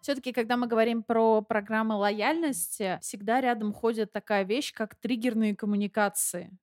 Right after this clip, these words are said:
Потому что зашел на сайт, получил поп-ап, оставить имейл, там, я не знаю, сделал заказ, тебя просят: «Оставь почту», например, получишь скидку,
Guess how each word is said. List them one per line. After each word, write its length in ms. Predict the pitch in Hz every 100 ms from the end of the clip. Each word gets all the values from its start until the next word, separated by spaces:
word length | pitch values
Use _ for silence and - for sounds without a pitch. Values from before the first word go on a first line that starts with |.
| _
Потому 320 | 190 196 208 220
что 600 | - - - 190 185 185
зашел 360 | 185 196 - 196
на 120 | 202
сайт, 340 | 208 262 359 440 _ -
получил 400 | 247 262 349 339
поп-ап, 500 | 247 202 190 185 -
оставить 540 | - - 277 294 -
имейл, 540 | 220 190 180 175 180 180
там, 120 | 180
я 100 | 190
не 120 | 190 185
знаю, 260 | 190 190
сделал 360 | 180 214 220 220
заказ, 720 | 233 233 285 349 415 - - _ _ _ -
тебя 240 | 220 220
просят: 460 | 214 208 190 202 202
«Оставь 340 | - 285 320 - -
почту», 720 | 196 196 - - 208 202 208 -
например, 640 | 214 190 202 208 202 202 202 _ -
получишь 560 | 202 254 320 320 -
скидку, 680 | - - 202 185 _ 190 196